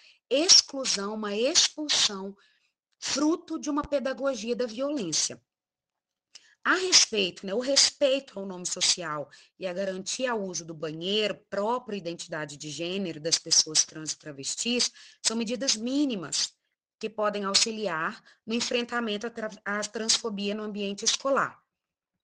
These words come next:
Mas, né, a falta de conhecimento qualificado por parte do corpo docente e discente sobre diversidade sexual de gênero contribui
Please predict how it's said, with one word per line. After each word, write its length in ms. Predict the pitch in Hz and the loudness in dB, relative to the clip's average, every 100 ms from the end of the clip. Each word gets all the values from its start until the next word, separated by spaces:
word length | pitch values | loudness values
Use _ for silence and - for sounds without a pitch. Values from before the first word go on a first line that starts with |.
| _ _ _ _ _ 233 | _ _ _ _ _ 4
Mas, 540 | 226 190 151 - - | 8 8 6 4 2
né, 260 | 190 180 - 190 | 0 -8 0 2
a 100 | 208 | 2
falta 680 | - - 226 247 320 311 | 0 0 6 6 6 -2
de 120 | 226 269 | -6 -8
conhecimento 760 | 269 247 240 247 220 202 202 | -8 -2 0 0 0 -6 -8
qualificado 1080 | - 214 220 294 - 330 - 196 165 147 147 - _ _ _ - | -6 -4 -2 -2 -2 -6 -4 -2 0 -2 -10 -20 _ _ _ -6
por 160 | 196 | -6
parte 500 | - 208 220 247 - | -2 4 4 4 -4
do 100 | 226 | -8
corpo 360 | 233 214 202 202 | -6 -6 -6 -8
docente 640 | 185 185 - 185 208 - | 2 4 4 0 -6 -2
e 140 | 214 262 | 0 0
discente 800 | 247 262 - 175 160 160 - 151 _ _ _ - | 4 6 6 2 -8 -10 -14 -16 _ _ _ 4
sobre 420 | - 240 277 262 | 8 8 6 2
diversidade 680 | 208 196 190 170 160 160 - | -2 0 0 0 -4 0 4
sexual 580 | - 156 - 180 151 151 | 4 4 2 2 -4 -6
de 120 | 147 | -8
gênero 560 | 147 185 214 190 165 - _ _ _ | -6 -4 -2 -4 -6 -14 _ _ _
contribui 960 | - 277 349 330 330 214 220 220 233 320 | -2 0 2 0 0 0 0 0 0 -6